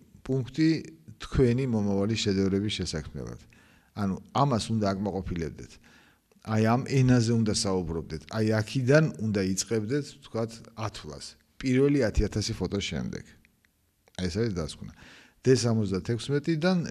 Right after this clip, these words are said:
ლუდვიგამდე. არაფერი არ იცვლება თითქოს, ყველაფერი თითქოს წრეზე ტრიალებს, მაგრამ მაინც, ა, საუბარი აქ არის იმაზე, რომ, ა, მეტი პასუხისგებლობით, მეტი ინტერესით, მეტი, ვთქვათ, ა, გააზრებით მიუდგეთ როგორც ჩვენს,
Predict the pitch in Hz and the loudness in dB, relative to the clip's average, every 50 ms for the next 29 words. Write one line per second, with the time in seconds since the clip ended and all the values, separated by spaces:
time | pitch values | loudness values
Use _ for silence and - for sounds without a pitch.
0 | 95 101 107 117 110 101 110 101 87 85 80 80 78 64 69 - - - - - | -4 0 2 2 4 6 4 4 4 2 -2 -4 -6 -8 -10 -14 -14 -20 -20 -20
1 | - - _ _ _ - 113 123 139 131 - 160 151 139 131 120 - - 92 90 | -20 -20 _ _ _ -2 2 2 4 4 6 6 6 4 4 2 -2 -4 -4 -4
2 | 87 90 92 - 113 107 - - 180 180 170 - - - - - - - 110 113 | -4 -4 -4 -4 -6 -6 -4 -2 -2 -2 -2 -6 -10 -14 -20 -20 -12 -8 -4 -4
3 | 120 104 - 110 98 90 - 107 95 95 95 87 - - 113 101 95 101 95 95 | -4 -2 -2 -4 -4 -4 -6 -8 -8 -8 -8 -8 -4 -2 -2 0 0 -2 -4 -4
4 | 104 107 110 117 135 156 175 156 - - 107 110 110 113 127 160 185 180 151 117 | -2 -2 0 0 0 0 -2 -4 -4 -4 -2 0 0 0 0 0 0 0 0 -2
5 | 104 104 107 110 120 143 156 151 - - - - - - 80 87 92 92 92 95 | 0 0 2 2 2 0 0 -2 -4 -8 -12 -14 -14 -12 -10 -8 -8 -6 -6 -6
6 | 95 95 95 87 82 76 78 85 101 104 - 120 117 113 107 110 107 104 101 95 | -6 -6 -6 -6 -8 -10 -10 -10 -10 -6 -4 0 0 0 2 2 0 0 0 -2
7 | - - 85 85 90 98 110 120 120 120 147 165 160 123 107 113 120 131 131 117 | -2 -4 -4 -2 -2 -2 -2 -2 -2 0 0 0 0 0 0 -2 -2 -2 -4 -8
8 | - - - - - - _ _ _ - 95 87 90 90 90 95 104 117 131 131 | -12 -18 -20 -20 -20 -20 _ _ _ -14 -10 -8 -6 -4 -2 0 2 2 2 2
9 | - 147 139 135 127 113 - 120 113 117 110 104 110 117 110 107 110 113 110 127 | 2 0 2 2 0 0 0 -2 -4 -2 -2 0 2 0 2 2 0 -2 0 -2
10 | 131 117 110 95 101 110 113 - 120 123 123 120 107 120 113 113 110 104 - - | -4 -4 -2 -2 0 0 0 0 -2 -2 -2 -2 -2 -2 0 0 0 -2 -2 -4
11 | 135 113 107 101 101 104 107 101 - 123 123 107 - - - 110 104 101 - - | -6 -6 -4 -2 -2 0 -2 -2 -2 -4 -4 -4 -6 -4 -2 -2 -2 -2 -2 -4
12 | - 95 95 95 95 92 92 85 - - - - 101 104 104 107 104 98 101 110 | -4 -2 -2 0 0 -2 -2 -4 -6 -8 -6 -4 -2 0 0 0 0 0 2 0
13 | 113 123 135 113 101 101 104 104 101 87 87 92 87 - - 95 90 92 90 80 | 2 0 0 -2 -2 -2 0 0 0 -2 -4 -6 -6 -4 -6 -6 -4 -4 -6 -8
14 | - - 117 113 101 | -4 -2 0 0 0